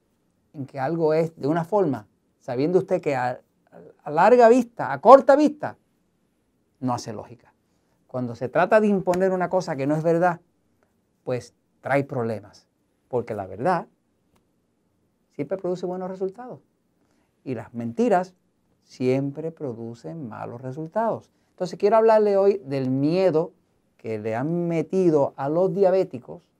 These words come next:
con el tema de comer proteína, porque si comen proteína y que le daña los riñones. Fíjense, en mi libro, Diabetes sin Problema, eh, me ocupé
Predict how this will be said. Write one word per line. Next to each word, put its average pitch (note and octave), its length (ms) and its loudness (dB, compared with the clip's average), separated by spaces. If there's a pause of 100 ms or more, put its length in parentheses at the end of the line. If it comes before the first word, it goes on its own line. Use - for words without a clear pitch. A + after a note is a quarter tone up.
(300)
con B2 180 -6
el A2 160 -14
tema D#3 440 -4 (280)
de B2+ 100 -18
comer G#2+ 280 -18
proteína, G#2 480 -18 (240)
porque G#2 180 -20
si - 120 -20
comen D3 260 0
proteína D#3 580 -4
y D#3+ 120 -14
que B2 160 -12
le A2 120 -16
daña A#2 300 -10
los A2+ 120 -14
riñones. G#2+ 480 -20 (120)
Fíjense, A#2+ 380 -4 (340)
en G3 180 2
mi A3 140 4
libro, F#3+ 380 4 (400)
Diabetes C#3+ 420 2
sin E3 120 -4
Problema, D#3+ 420 -4 (540)
eh, C3 560 0
me D#3 160 0
ocupé E3+ 500 4